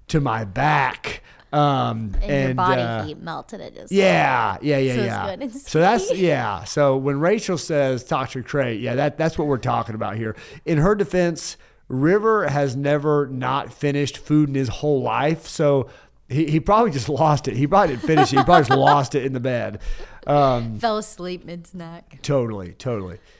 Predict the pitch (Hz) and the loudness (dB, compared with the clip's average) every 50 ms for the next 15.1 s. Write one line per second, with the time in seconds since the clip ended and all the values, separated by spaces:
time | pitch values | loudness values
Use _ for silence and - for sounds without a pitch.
0 | - _ _ - 127 120 113 240 262 - - - 202 180 208 294 330 220 143 143 | -20 _ _ -16 -12 -10 -6 -6 -4 -4 -4 -4 -4 -4 -4 -4 -8 -10 -12 -14
1 | - - - - - _ _ _ _ _ _ _ - - 214 240 254 254 254 254 | -18 -20 -20 -20 -20 _ _ _ _ _ _ _ -2 2 2 4 4 4 2 2
2 | 254 247 247 247 240 240 240 240 233 226 233 240 247 220 202 202 208 202 285 277 | 2 2 2 2 2 2 2 2 2 0 0 -2 0 2 2 2 2 2 2 2
3 | 302 311 277 240 196 151 127 120 117 131 139 127 127 143 143 143 143 123 - - | 2 2 0 0 -2 -2 -2 -2 0 0 0 0 0 0 0 -2 -2 -4 -2 -2
4 | 139 131 135 147 165 180 175 - - 123 120 123 120 131 131 123 120 - 135 135 | 0 2 2 0 0 -2 -4 -4 -4 -2 -2 -2 -2 -2 -4 -4 -6 -6 -6 -6
5 | 139 131 - 123 110 - - 117 113 - - - 117 120 117 110 120 113 110 110 | -6 -4 -6 -8 -8 -6 -6 -6 -6 -8 -12 -14 -14 -12 -10 -6 -4 -4 -2 -2
6 | 110 120 135 131 127 120 131 127 135 147 160 165 170 165 - - 143 135 131 127 | -4 -4 -4 -4 -4 -4 -4 -4 -4 -4 -6 -6 -6 -8 -8 -6 -4 -2 -2 0
7 | 120 113 110 104 101 98 - _ - - _ _ _ - _ _ _ - 143 160 | 0 -2 -2 -4 -8 -10 -14 _ -20 -20 _ _ _ -20 _ _ _ -4 -2 -2
8 | 214 294 302 262 170 120 - 139 135 135 135 127 117 110 117 143 190 208 147 98 | -2 -2 -4 -4 -6 -4 -4 -2 -2 0 0 -2 -2 -2 -2 -2 -2 -2 -2 -4
9 | 104 113 131 139 - _ - - _ _ - 120 120 123 - - 120 120 107 107 | -6 -8 -10 -12 -14 _ -20 -20 _ _ -14 -12 -12 -10 -8 -8 -8 -8 -6 -8
10 | 113 - - - - - - 131 120 107 - 117 110 - 107 107 - - - 127 | -10 -12 -12 -18 -16 -12 -10 -10 -6 -4 -4 -6 -6 -6 -4 -2 -2 -2 -2 -2
11 | 127 127 120 - - 104 95 - 113 110 104 - 123 117 104 98 101 104 117 120 | -2 -2 -4 -4 -6 -10 -10 -8 -10 -12 -10 -8 -6 -6 -6 -6 -8 -8 -6 -6
12 | 113 107 92 90 _ _ - - - - - - - _ - - - - - 131 | -8 -8 -10 -12 _ _ -20 -20 -20 -20 -20 -20 -20 _ -20 -20 -14 -4 -2 0
13 | 151 185 170 156 131 117 120 104 92 76 - - _ - _ - _ - - - | 0 0 0 -2 -4 -4 -6 -6 -8 -14 -16 -18 _ -20 _ -20 _ -20 -20 -20
14 | - - - - - - - 110 107 117 120 113 104 90 - - - - - - | -20 -20 -20 -20 -18 -10 -8 -8 -6 -6 -6 -6 -8 -10 -12 -14 -20 -20 -20 -20
15 | - | -20